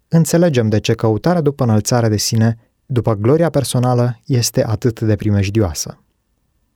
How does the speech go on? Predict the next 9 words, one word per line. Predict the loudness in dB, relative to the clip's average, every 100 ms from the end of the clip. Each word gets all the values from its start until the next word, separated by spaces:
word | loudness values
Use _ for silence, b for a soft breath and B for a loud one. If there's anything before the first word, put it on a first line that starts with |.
| _ _
Viața | -6 0 0 2 -2
și | 0
moartea | 0 0 -2 -2
sa | 0 0
reprezintă | 0 0 0 0 -2
cea | 0
mai | 2 2
profundă | 0 0 0 2
revelație, | 0 0 0 0 -4 -10 -12